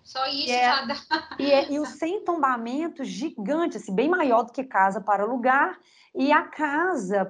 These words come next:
Speaker 2: pelas referências dela, tem um, mistura um pouco, né, tem essa questão do ecletismo, mas ela tem algumas referências, né, da arquitetura moderna, então ela colocou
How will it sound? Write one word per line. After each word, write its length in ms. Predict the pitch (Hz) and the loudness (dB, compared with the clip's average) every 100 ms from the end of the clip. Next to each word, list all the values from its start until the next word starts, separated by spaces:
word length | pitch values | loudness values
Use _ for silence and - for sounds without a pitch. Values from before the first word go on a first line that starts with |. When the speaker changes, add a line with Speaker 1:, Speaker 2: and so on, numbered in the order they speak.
| - | 0
Speaker 2:
pelas 340 | 240 285 277 | 0 2 0
referências 720 | 196 208 214 190 208 262 185 | -4 -4 -2 -2 -2 -4 -4
dela, 260 | 175 214 208 | 2 4 2
tem 140 | 214 | 0
um, 180 | 202 202 208 | -4 -4 -6
mistura 400 | 208 - 349 311 | -8 0 2 2
um 80 | 262 | 2
pouco, 320 | 254 262 233 | 2 2 0
né, 140 | 240 - | -4 0
tem 120 | 220 | 0
essa 260 | 220 - | -2 -4
questão 260 | 202 208 214 | -6 -4 -2
do 60 | 202 | 0
ecletismo, 360 | 202 208 277 | 0 -2 2
mas 120 | 302 294 | 4 6
ela 120 | 302 | 6
tem 220 | 311 302 - - - - _ | 4 -2 -4 -20 -20 -20 _
algumas 360 | - 254 294 311 | 2 4 2 2
referências, 800 | 269 302 302 262 302 320 208 185 | 0 2 2 2 0 0 -2 -2
né, 180 | 233 285 | 0 2
da 120 | 196 | 2
arquitetura 500 | 196 - 202 208 202 | 0 0 -2 0 2
moderna, 600 | 190 185 180 226 269 254 | 4 2 2 2 2 2
então 280 | 233 262 254 | 0 2 4
ela 140 | 262 | 4
colocou 500 | 262 254 240 208 202 | 2 0 0 0 0